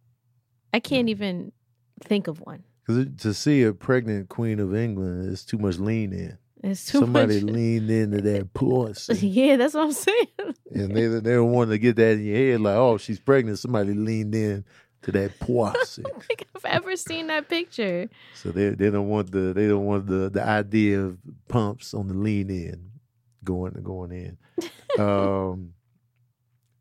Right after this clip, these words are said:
Speaker 2: oh, so check this out, 'cause we gonna wrap up soon. Um, so a new planet has been discovered.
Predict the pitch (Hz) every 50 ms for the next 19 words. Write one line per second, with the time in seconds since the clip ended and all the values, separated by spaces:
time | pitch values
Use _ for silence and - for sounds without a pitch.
0 | _ - 151 151 131 117 127 117 - - 160 139 113 139 120 - 131 117 113 113
1 | 113 101 101 107 120 113 110 101 98 107 104 101 90 104 101 - - - 107 101
2 | 104 104 104 104 104 101 98 98 95 95 90 - _ _ _ - - _ _ _
3 | _ - 127 120 113 139 190 233 220 - - 170 165 151 127 107 104 110 104 104
4 | 117 117 110 101 90 - - - 123 110 98 90 92 95 -